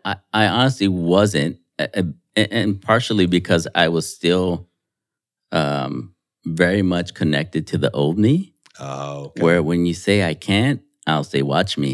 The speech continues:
Speaker 2: You're gonna
Speaker 1: You
Speaker 2: double
Speaker 1: know?
Speaker 2: down,
Speaker 1: Yeah,
Speaker 2: yeah.
Speaker 1: yeah. And, and that's kinda what I did. And, and not in anger. It was, it was more of, like, "You don't understand. I've been called to this, and I didn't come here because I needed a job. I had one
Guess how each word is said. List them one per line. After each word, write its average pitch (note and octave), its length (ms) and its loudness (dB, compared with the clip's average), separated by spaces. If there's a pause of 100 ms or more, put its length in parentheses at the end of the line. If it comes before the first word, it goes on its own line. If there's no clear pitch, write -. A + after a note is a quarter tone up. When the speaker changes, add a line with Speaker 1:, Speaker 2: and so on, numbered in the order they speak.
Speaker 2:
You're G#2 100 -2
gonna F#2+ 160 -2
Speaker 1:
You A2 160 4
Speaker 2:
double - 20 4
Speaker 1:
know? C3 180 4
Speaker 2:
down, G2 280 2
Speaker 1:
Yeah, C3 160 6
Speaker 2:
yeah. A#2 120 4
Speaker 1:
yeah. C#3 200 4
And, G#2+ 220 2
and G#2 140 2
that's F#2 160 2
kinda F#2 220 0
what E2+ 140 2
I D#2 80 2
did. F2 420 2
And, G2 200 -2
and F#2+ 160 2
not G#2 200 4
in E2+ 280 -2
anger. G#2 560 0 (200)
It G#2 80 4
was, G#2 380 2
it F#2+ 80 0
was F#2 180 0
more G2+ 280 2
of, F2 200 0 (600)
like, E2+ 180 -2
"You F#2 140 2
don't G#2 160 4
understand. E2+ 800 -2 (480)
I've F2 240 0
been F#2+ 160 0
called A2 480 0
to F2+ 100 -4
this, D2+ 440 -2 (480)
and F2+ 120 0
I F2+ 80 2
didn't G2+ 200 -6
come A2 300 -2
here F#2 200 0
because D#2 260 -6
I D#2 60 -2
needed D#2 360 0
a C#2+ 40 -4
job. C2+ 320 -2
I C2 40 -6
had G2+ 280 -4
one C2+ 340 -6